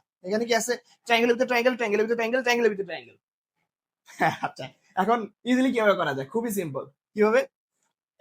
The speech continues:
একটা ট্রায়াঙ্গেল আছে, তার ভিতরে একটা ট্রায়াঙ্গেল। তখন আমরা কি করব? সিম্পল হিসাব। এখানে ভিতরে ট্রায়াঙ্গেল কয়টা হয় একটু দেখি, মানে বেসিক বোঝার চেষ্টা করি আর কি। একটা, দুইটা, তিনটা, চারটা। চারটা হইছে না?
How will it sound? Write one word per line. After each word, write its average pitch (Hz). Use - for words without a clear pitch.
একটা 226
ট্রায়াঙ্গেল 254
আছে, 269
তার 196
ভিতরে 226
একটা 190
ট্রায়াঙ্গেল। 127
তখন 202
আমরা 214
কি 247
করব? 226
সিম্পল 247
হিসাব। 165
এখানে 214
ভিতরে 185
ট্রায়াঙ্গেল 156
কয়টা 147
হয় 160
একটু 165
দেখি, 135
মানে 190
বেসিক 156
বোঝার 147
চেষ্টা 143
করি 120
আর 117
কি। -
একটা, -
দুইটা, 135
তিনটা, 135
চারটা। -
চারটা 165
হইছে 208
না? 339